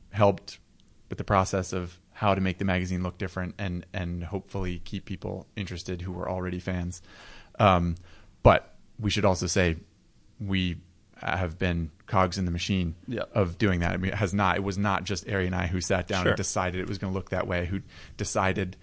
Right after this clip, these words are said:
Speaker 1: um, uh, you know, which paper thickness to use. I mean, we've had a lot of help, but we had, uh, especially the help of a, of a very senior designer at our company who,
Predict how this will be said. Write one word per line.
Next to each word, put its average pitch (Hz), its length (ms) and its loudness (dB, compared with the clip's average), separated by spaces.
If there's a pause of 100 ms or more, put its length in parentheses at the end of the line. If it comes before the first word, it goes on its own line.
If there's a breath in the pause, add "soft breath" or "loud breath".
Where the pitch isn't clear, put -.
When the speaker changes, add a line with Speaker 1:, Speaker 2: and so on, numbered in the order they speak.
(320 loud breath)
Speaker 1:
um, 87 400 0 (600)
uh, - 60 -14
you 104 120 -4
know, 90 120 2
which 95 280 -2
paper 98 240 0
thickness 90 340 -4
to 101 100 -2
use. 92 200 0
I 92 60 -4
mean, 90 280 -4
we've 95 180 -2
had 90 300 0
a 110 100 -2
lot 95 220 2
of 85 100 -4
help, 87 180 0
but 98 80 -2
we 107 80 2
had, 98 240 2 (280)
uh, 117 80 -4 (800)
especially 110 400 2
the 92 80 0
help 95 200 2
of 95 120 -2
a, 90 180 0 (140)
of 101 120 -2
a 90 80 -2
very 101 220 2
senior 92 280 -2
designer 87 400 -2
at 87 100 -4
our 90 80 -2
company 90 380 -4
who, 90 280 -4